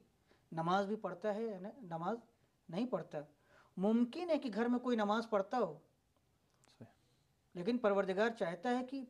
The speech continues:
Speaker 1: public بھی سمجھے، کیونکہ اس کے علاوہ بھی اس کے فائدے، فقط یہی نہیں ہے،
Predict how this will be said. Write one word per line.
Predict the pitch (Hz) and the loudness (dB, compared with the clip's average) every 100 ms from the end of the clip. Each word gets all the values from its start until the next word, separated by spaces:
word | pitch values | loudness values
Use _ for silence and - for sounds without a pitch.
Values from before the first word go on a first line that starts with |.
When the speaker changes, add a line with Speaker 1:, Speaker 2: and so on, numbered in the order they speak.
| - | -4
Speaker 1:
public | 175 170 226 | -4 -2 -4
بھی | 220 254 | -2 -4
سمجھے، | - 185 180 226 233 | -2 -2 0 -2 -2
کیونکہ | 226 220 277 | -2 -4 -6
اس | 226 | -10
کے | - 285 | -2 2
علاوہ | 220 202 202 247 | 4 6 6 4
بھی | 214 339 | 0 -4
اس | 294 | -4
کے | 277 | -4
فائدے، | - 190 175 185 | 0 2 2 -2
فقط | 185 220 220 | -4 -4 0
یہی | 208 240 | 4 4
نہیں | 277 320 | 4 2
ہے، | 196 | -2